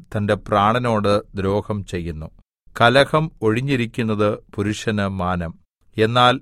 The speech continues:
ഏത് ഭോഷനും ശണ്ഠ കൂടും. മടിയൻ ശീതം നിമിത്തം നിലം ഉഴുന്നില്ല. കൊയ്ത്തുകാലത്ത് അവൻ ഇരക്കും, ഒന്നും കിട്ടുകയുമില്ല.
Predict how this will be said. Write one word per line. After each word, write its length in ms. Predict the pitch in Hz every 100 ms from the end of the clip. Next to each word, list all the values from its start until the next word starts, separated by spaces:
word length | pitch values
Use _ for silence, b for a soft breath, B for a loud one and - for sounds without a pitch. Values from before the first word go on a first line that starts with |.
| -
ഏത് 460 | 107 110 127 135 139
ഭോഷനും 920 | - - - 104 107 - 107 104 123 -
ശണ്ഠ 480 | - 101 101 110
കൂടും. 520 | 110 98 98 92 82 - _ _ _ _
മടിയൻ 520 | 110 110 123 139 147 - -
ശീതം 540 | - 117 120 135 143
നിമിത്തം 540 | 135 107 98 98 123 165 _ _ _ -
നിലം 440 | 113 127 139 151 -
ഉഴുന്നില്ല. 720 | 117 113 113 101 90 85 - _ _ _
കൊയ്ത്തുകാലത്ത് 1040 | - 117 120 - 135 123 117 110 107 113 117 _ _ -
അവൻ 360 | 101 104 113 127 _ -
ഇരക്കും, 520 | 98 101 - 107 101 _ -
ഒന്നും 420 | 104 113 117 117 -
കിട്ടുകയുമില്ല. 840 | 101 90 98 98 90 87 85 80